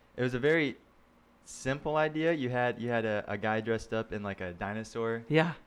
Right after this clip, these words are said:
Speaker 1: costume type thing, and it was just, it was hilarious. Like, I, I'm not shopping for a home, but I still stopped and watched,
Speaker 2: Yeah.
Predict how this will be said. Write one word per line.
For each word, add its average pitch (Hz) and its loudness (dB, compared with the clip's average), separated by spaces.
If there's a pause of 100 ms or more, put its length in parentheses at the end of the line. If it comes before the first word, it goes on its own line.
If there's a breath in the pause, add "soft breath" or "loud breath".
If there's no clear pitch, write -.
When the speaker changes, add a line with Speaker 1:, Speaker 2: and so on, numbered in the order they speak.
Speaker 1:
costume 113 -2
type 113 2
thing, 117 2
and 113 2
it 127 4
was 135 4
just, 131 -4
it 123 0
was 123 0
hilarious. 104 -2
Like, 98 -2
I, 101 0 (420 soft breath)
I'm 123 0
not 120 -2
shopping 95 -2
for 101 -6
a - -4
home, 95 -6
but 95 -4
I 98 0
still 104 -4
stopped 95 -4
and 95 -10
watched, 139 4
Speaker 2:
Yeah. 202 8